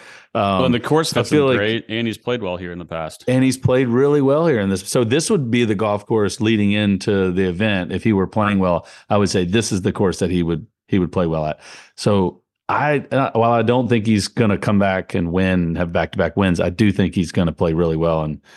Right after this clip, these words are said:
Speaker 2: probably sneak into the top the top ten.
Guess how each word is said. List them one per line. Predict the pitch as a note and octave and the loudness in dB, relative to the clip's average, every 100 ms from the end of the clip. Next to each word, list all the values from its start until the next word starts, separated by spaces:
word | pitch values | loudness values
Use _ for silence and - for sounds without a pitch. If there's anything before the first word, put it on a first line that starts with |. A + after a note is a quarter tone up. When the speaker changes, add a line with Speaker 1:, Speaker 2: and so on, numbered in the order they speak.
| - _ | -20 _
Speaker 2:
probably | - F2 D#2+ | -2 0 0
sneak | - F2 F#2 | 0 0 0
into | E2 | -2
the | |
top | D#2 E2+ D#2+ - _ _ | 0 -2 -2 -6 _ _
the | F2+ | -6
top | F#2+ D#2+ - | -4 -4 -4
ten. | E2 D#2+ | -6 -6